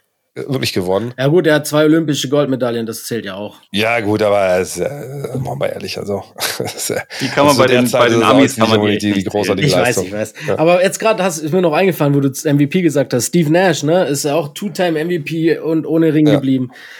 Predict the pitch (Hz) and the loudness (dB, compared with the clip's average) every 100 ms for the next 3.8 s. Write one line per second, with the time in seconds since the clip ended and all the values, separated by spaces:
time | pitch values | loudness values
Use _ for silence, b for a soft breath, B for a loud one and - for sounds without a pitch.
0 | B B 131 131 135 147 147 139 131 - | B B -10 0 2 2 2 2 0 -4
1 | 123 120 113 117 117 113 117 120 113 113 | -6 -4 -6 -8 -8 -6 -6 -6 -6 -6
2 | 104 113 123 143 139 117 135 120 117 113 | -6 -4 0 0 0 2 2 2 2 2
3 | 107 107 98 95 85 90 90 87 | 0 0 -4 -4 -2 0 0 -2